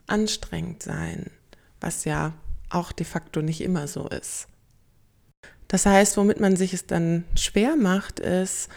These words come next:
dass man dafür sorgen muss, dass die Arbeit immer schwer und anstrengend ist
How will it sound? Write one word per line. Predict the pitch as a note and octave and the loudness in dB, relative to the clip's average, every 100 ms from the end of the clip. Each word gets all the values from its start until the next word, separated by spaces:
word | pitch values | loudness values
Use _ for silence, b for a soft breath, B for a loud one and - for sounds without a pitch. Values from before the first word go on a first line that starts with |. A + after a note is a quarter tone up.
| B B - | B B -6
dass | F#3 G3 | -2 2
man | F#3+ | 4
dafür | F#3+ - | 2 0
sorgen | F3 F3+ G3 A3+ G#3+ | 0 2 2 2 2
muss, | G#3 G#3 | 2 0
dass | F#3+ F3+ | -2 -4
die | - - | -2 0
Arbeit | - A3+ A#3+ G#3+ - | 2 2 4 2 0
immer | - G#3 F#3 | 0 2 0
schwer | - G3 G3+ A#3+ - | -2 0 2 2 0
und | F3 - | -4 -2
anstrengend | B3+ D4+ - - C#4+ F3+ | -2 -2 -4 0 0 0
ist | - F#3+ A3 - | -2 -4 -4 -8